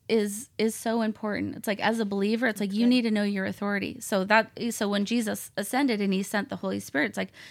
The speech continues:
Speaker 1: there's authority when the Holy Spirit is released to equip the saints to do the ministry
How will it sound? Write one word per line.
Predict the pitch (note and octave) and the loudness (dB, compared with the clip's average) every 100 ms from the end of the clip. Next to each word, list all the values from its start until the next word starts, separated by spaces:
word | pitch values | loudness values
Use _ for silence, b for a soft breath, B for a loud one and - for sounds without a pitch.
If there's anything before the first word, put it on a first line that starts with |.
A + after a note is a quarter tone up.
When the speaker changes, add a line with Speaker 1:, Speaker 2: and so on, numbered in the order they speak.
| B B B | B B B
Speaker 1:
there's | - G#3 G#3 - | 2 2 2 0
authority | G#3+ A3 - C4+ D4 D4+ A3+ G3 G#3+ A3+ | -2 -2 -4 0 2 2 2 -2 -2 -4
when | A3+ G#3 | 0 2
the | G3+ | 2
Holy | G3 A3 G3+ | 2 0 0
Spirit | - A3 | 0 0
is | G3+ F#3+ | 0 -2
released | G3+ A#3+ G#3+ - | -2 0 -2 -4
to | A3 | -4
equip | G3 - D4 D4 | -4 2 2 2
the | B3 | -4
saints | - G3+ F#3+ - | 0 0 0 -2
to | |
do | G3+ G#3 | 0 2
the | F#3+ | 2
ministry | F#3 F#3 F#3 - F#3 G3+ | 2 0 -4 -6 -6 -6